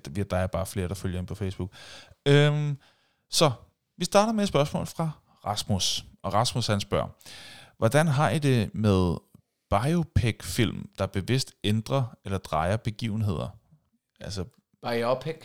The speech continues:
Speaker 1: Biopic, ah. <laughs> Og fik,
Speaker 2: Nå,
Speaker 1: jeg
Speaker 2: jeg
Speaker 1: fik
Speaker 2: tror,
Speaker 1: jeg nævnt,
Speaker 2: jeg,
Speaker 1: fik jeg
Speaker 2: jeg
Speaker 1: nævnt, det var mig, der var nuben. <laughs>
Speaker 2: Øh,
Speaker 1: Biopic-film.
Speaker 2: Nå, jeg tror,
Speaker 1: Biopic.
Speaker 2: han, han må referere til,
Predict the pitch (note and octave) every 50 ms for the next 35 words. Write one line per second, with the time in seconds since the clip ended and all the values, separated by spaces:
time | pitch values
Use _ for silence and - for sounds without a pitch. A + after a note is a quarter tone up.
0 | - - A2+ A2+ A2+ A#2+ C3+ D3+ - B2+ G2+ - - - - - B2 A2+ D#2+ -
1 | - _ _ _ _ _ _ _ _ _ _ _ _ _ - - C3 A2+ A2 G2+
2 | - _ _ _ _ - - G#2+ - C3+ C#3 C3+ B2+ A2+ A2 C#3 C3 C#3 C#3+ C3+
3 | C3 B2+ B2+ - C3+ B2+ B2+ - C#3 B2 B2 B2 G#2 A#2+ G#2+ G2 G2+ G#2 G#2+ A#2+
4 | A2 G#2+ A2 A#2 A#2 A#2+ A#2 - A#2+ - - - D3 - - C#3+ F3 F3 E3+ D#3+
5 | D#3 D3+ C#3+ - - - C3+ B2+ D#3 G3 A#3 C#4+ - - - C#3+ A2 E2 - -
6 | - - G#2 - - G#2 - - C#3 - - E3 D#3+ D3 B2+ - A#2+ A2+ B2+ B2+
7 | B2 C3 B2+ B2+ B2 A#2 A#2+ A#2 A#2 G2+ G2 A2 G#2 - G#2+ A2+ B2 A#2+ - C3+
8 | - - C3+ B2 A#2